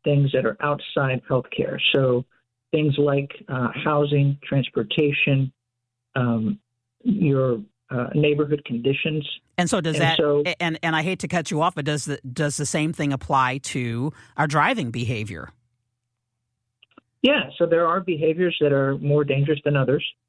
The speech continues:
Speaker 1: but there's also, uh, streets, uh, that are more dangerous than others.
Speaker 2: Mm-hmm.
Speaker 1: And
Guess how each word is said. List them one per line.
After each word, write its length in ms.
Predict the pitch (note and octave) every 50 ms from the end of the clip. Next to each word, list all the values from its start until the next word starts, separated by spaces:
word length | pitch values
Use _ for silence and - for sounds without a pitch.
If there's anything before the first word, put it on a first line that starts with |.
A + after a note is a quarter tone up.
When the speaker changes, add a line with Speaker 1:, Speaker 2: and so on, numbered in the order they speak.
| _ _ _ _ _ _
Speaker 1:
but 120 | - - -
there's 220 | F#3 F3+ D#3+ E3+
also, 460 | E3+ E3+ F3 - F#3 F3 E3+ E3+ D#3+
uh, 320 | - D#3 D3+ D3+ D3 C#3+ C#3+
streets, 400 | - - - - D4+ - - - - - - _
uh, 180 | - D#3 C#3+ C3+
that 140 | C3+ D3 C#3+
are 60 | C#3
more 180 | C#3 C#3 C#3 C#3
dangerous 340 | C#3 C3+ C3+ C3+ C3+ B2+ -
than 140 | C3+ C3 B2
others. 260 | B2 A#2+ A#2+ A2 D3
Speaker 2:
Mm-hmm. 300 | C#3 B2 B2+ C#3 A#2+ A2+ G#2 - - _ _ _
Speaker 1:
And 260 | E3 D3+ C#3+ C#3+ C#3